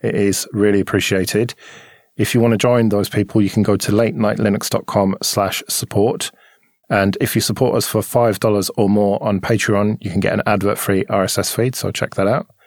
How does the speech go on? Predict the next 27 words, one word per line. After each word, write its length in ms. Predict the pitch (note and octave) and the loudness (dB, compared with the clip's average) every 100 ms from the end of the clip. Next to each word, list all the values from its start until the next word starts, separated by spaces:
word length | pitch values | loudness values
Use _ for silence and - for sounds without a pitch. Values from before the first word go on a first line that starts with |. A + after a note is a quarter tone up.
| _ _ _ _ _ - | _ _ _ _ _ 0
And 180 | G#2 | 2
if 140 | G#2 - | 2 0
you 60 | |
want 100 | A2 | 0
to 80 | G#2 | 0
get 80 | - | 0
in 80 | G#2 | 0
contact, 580 | B2+ A#2 - - - A2+ | 0 0 -2 -6 -4 0
late 240 | A#2+ - | 0 0
night 160 | A#2+ B2 | -2 0
linux 260 | A#2 B2 | -2 0
dot 200 | - - | -2 -2
com 260 | - B2+ C3+ - | 0 0 0 -4
slash 320 | - C#3 - | -2 -2 -2
contact. 640 | - F3+ - - - - _ _ _ - - _ _ _ _ _ _ - | 0 0 0 -4 -8 -16 _ _ _ -20 -20 _ _ _ _ _ _ -4
A 60 | |
quick 260 | - F3+ - | 0 -2 0
update 380 | C#3 - C3+ B2+ - | -2 0 2 2 2
on 200 | A2+ A2 | 2 2
Late 160 | A#2+ | 0
Night 140 | A2 G#2+ | 0 0
Linux 260 | G#2+ - | -2 0
Extra 500 | - - - G2+ G#2 | -2 -2 -2 0 0
and 100 | G2 | -2
the 60 | F#2+ | -2
Kyle 300 | - G#2+ G2 | 0 0 0
situation. 680 | - - F#2+ F#2 - F#2+ | -2 -2 -2 -2 -2 -4